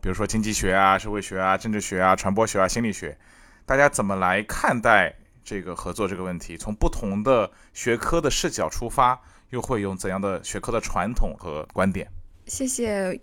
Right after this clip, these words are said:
Speaker 2: 不帅哥的第一个提问，这个问题囊括的内容非常的广。那首先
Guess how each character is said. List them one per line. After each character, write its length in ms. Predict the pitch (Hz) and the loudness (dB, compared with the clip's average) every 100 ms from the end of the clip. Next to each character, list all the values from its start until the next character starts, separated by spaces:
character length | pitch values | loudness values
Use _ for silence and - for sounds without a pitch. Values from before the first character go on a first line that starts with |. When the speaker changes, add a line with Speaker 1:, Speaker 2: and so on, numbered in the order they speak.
| - | -4
Speaker 2:
不 100 | 196 | -2
帅 200 | 202 190 | -2 -4
哥 180 | 190 | -4
的 80 | 175 | -6
第 160 | 170 196 | -6 -6
一 60 | |
个 120 | 180 - | -6 -8
提 240 | - 196 | -10 -10
问， 300 | 190 185 180 | -8 -8 -8
这 140 | - 226 | -4 -2
个 180 | 208 | -2
问 240 | 123 240 226 | -2 -2 -2
题 500 | - 185 180 180 - | -4 -6 -4 -4 -6
囊 240 | - 190 202 | -4 -4 -4
括 220 | - 254 | -2 -2
的 280 | 208 202 165 | 0 -2 -2
内 220 | 185 247 | -2 -2
容 220 | 214 185 | -2 -4
非 240 | 185 - 247 | -6 -2 -2
常 180 | 233 190 | -2 -6
的 60 | |
广。 320 | 208 196 131 - - | -4 -2 -2 -4 -12
那 300 | - 254 233 | 0 4 4
首 200 | 220 226 | 4 2
先 360 | 208 254 262 277 | 2 2 2 0